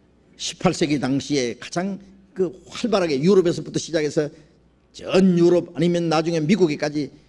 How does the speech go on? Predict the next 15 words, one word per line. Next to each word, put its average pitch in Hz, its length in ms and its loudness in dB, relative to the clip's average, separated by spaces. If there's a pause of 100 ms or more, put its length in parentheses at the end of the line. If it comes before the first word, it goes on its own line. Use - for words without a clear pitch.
(140)
힘있게 247 600 0
복음이 170 340 -2
전파될 131 460 -2
때 127 280 -4 (360)
그들이 123 580 -2
한 123 220 -2
말이 107 240 -4
있었습니다. 87 580 -14 (680)
"어린 143 300 4
양의 127 300 4
수고한 110 560 0
것을 98 320 -4
거두어 160 500 2
드리자." 85 680 -10 (560)
예? 196 260 -2